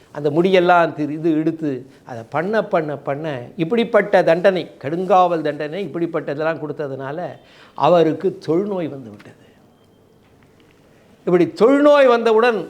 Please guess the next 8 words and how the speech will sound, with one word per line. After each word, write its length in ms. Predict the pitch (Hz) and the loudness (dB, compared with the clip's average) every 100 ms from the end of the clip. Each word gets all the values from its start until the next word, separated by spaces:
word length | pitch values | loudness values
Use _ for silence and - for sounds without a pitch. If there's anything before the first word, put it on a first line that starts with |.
| - | -12
அந்த 360 | 170 175 156 - _ _ _ _ _ 170 | -6 -4 -6 -12 _ _ _ _ _ -2
படத்துல 300 | 202 226 180 | 0 0 2
பார்க்கலாம். 420 | 165 185 180 - | 2 0 -2 -8
அவர் 180 | 135 123 | -14 -18
சொல்லுவான், 220 | 151 - - | -18 -18 -18
"நீங்க 240 | 123 170 156 | -12 -8 -6
பெரிய 580 | - 180 226 233 247 269 233 165 - - 131 | -2 -2 -2 -2 2 4 4 2 -2 -8 0
தேசபக்தர் 920 | 214 214 214 165 - 208 151 - | 0 2 0 -2 -2 -2 -2 -4